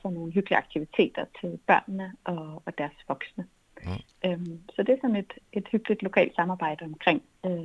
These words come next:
Speaker 1: fællesspisning.
Speaker 2: Og så, øh, går I også op i sådan noget med bæredygtige aktier, vil, øh, lave et arrangement, der, der kan få folk til at lære lidt om det, og det, det er jo ikke
Speaker 1: Ja.
Speaker 2: noget, I selv måske lige fortæller om, men I har hyret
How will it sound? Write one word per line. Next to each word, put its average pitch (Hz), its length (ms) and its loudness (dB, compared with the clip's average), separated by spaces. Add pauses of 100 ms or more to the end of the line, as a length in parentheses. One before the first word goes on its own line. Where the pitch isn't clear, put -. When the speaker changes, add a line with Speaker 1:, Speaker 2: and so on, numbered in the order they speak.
(120)
Speaker 1:
fællesspisning. 175 640 -4 (720)
Speaker 2:
Og 135 60 6
så, 175 140 8 (300)
øh, 123 60 -2
går 139 160 10
I 131 80 8
også 156 240 8
op 156 260 10
i 147 160 2
sådan 160 180 6
noget 151 160 8
med 127 160 8 (400)
bæredygtige 127 680 8
aktier, 123 460 8
vil, 101 340 6 (120)
øh, 87 60 4
lave 120 200 8
et 151 60 6
arrangement, 101 540 6
der, 104 460 8
der 101 80 2
kan 107 140 0
få 90 100 -4
folk 113 240 4
til - 100 4
at 113 100 6
lære 113 240 8
lidt 113 140 6
om 98 140 6
det, 143 280 4
og - 160 0
det, 143 240 0
det 151 120 6
er 147 60 8
jo 135 40 8
ikke 147 120 8
Speaker 1:
Ja. 202 60 4
Speaker 2:
noget, 135 200 8
I 127 40 6
selv - 260 6
måske 135 280 2
lige 127 200 4
fortæller 127 360 4
om, 123 100 10
men 123 160 6
I 120 60 8
har 110 140 10
hyret 123 360 8